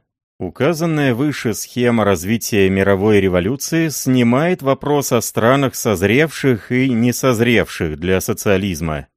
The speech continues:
в духе той педански безжизненной классификации, которую даёт нынешняя программа Коминтерна. Поскольку капитализм создал мировой рынок,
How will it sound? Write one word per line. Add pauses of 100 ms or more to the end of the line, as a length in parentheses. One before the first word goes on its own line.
(260)
в
духе
той
педански
безжизненной
классификации,
которую
даёт
нынешняя
программа
Коминтерна. (400)
Поскольку
капитализм
создал
мировой
рынок,